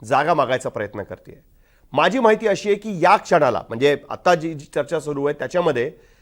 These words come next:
काँग्रेसने वीस जागा, या ठेवलेल्या छत्तीस जागा मुंबईमध्ये आहेत, त्यातल्या वीस जागा काँग्रेसने मागितलेल्या आहेत. राष्ट्रवादी काँग्रेस, शरद पवार यांच्या पक्षाने तीन जागा मागितलेल्या आहेत आणि उरलेल्या अवघ्या तेरा जागा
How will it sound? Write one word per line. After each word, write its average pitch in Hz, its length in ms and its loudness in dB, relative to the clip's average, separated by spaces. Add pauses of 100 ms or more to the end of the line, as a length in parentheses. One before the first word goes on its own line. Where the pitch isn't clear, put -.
(200)
काँग्रेसने 220 640 4
वीस 185 400 -2
जागा, 135 300 4 (180)
या 160 320 6 (360)
ठेवलेल्या 147 440 -2
छत्तीस 202 340 -8
जागा 180 240 4
मुंबईमध्ये 160 500 0
आहेत, - 140 -8 (340)
त्यातल्या 175 340 4
वीस 180 340 -4
जागा 214 220 4
काँग्रेसने 202 500 0
मागितलेल्या 170 460 0
आहेत. 147 160 -4 (420)
राष्ट्रवादी 226 540 4
काँग्रेस, 214 460 0
शरद 196 180 4
पवार 185 420 4 (120)
यांच्या 147 320 -2
पक्षाने 190 420 0
तीन 247 320 -8
जागा 208 240 4
मागितलेल्या 147 460 0
आहेत 127 120 -6 (220)
आणि 160 180 -2 (120)
उरलेल्या 180 480 -2
अवघ्या 139 280 0
तेरा 175 420 0
जागा 139 300 0